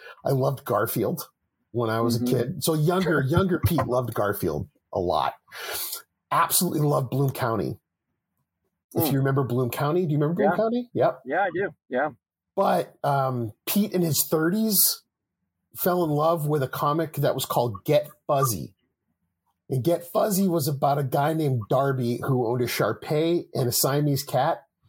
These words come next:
Speaker 1: The Siamese cat was an absolute dick, and his Shar-Pei was really nice, and Darby played rugby.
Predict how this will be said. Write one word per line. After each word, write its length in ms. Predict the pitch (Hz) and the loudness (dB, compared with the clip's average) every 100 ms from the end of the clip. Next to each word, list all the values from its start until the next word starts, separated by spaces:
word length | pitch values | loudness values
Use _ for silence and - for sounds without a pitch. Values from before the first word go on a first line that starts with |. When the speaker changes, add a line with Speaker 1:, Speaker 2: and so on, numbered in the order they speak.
| _ _ - | _ _ -8
Speaker 1:
The 60 | 139 | -2
Siamese 440 | 160 160 170 147 | 0 0 0 -2
cat 320 | - 151 - | 0 0 0
was 140 | 127 120 | 0 0
an 80 | |
absolute 600 | 123 135 - 135 139 - - | 0 0 0 2 0 -2 -2
dick, 340 | 139 190 - _ - - _ - | -2 -2 -8 _ -20 -20 _ -4
and 360 | 143 143 143 120 | 0 0 0 0
his 160 | 139 | 0
Shar-Pei 500 | - 151 147 165 156 | 0 0 0 0 0
was 180 | 147 110 | 0 0
really 240 | 127 139 135 | 0 2 2
nice, 440 | 123 147 147 - - | 2 0 0 -2 -4
and 140 | 120 | -2
Darby 280 | 113 123 135 | 0 0 0
played 240 | 135 135 110 | 0 -2 0
rugby. 520 | 117 143 143 196 | 0 0 0 0